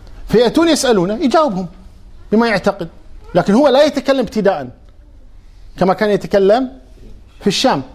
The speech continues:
لا يتكلم ابتداءً. فجاء أبو ذر إلى عثمان فقال: "الناس تكاثروا علي يا أمير المؤمنين،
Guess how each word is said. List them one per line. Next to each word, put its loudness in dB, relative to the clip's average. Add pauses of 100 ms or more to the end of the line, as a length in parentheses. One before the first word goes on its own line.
(160)
لا 4
يتكلم -2
ابتداءً. -2 (520)
فجاء 0
أبو 0
ذر 0
إلى 0
عثمان -4 (1000)
فقال: -4
"الناس 2
تكاثروا 0
علي 2 (480)
يا 2
أمير 2
المؤمنين، 0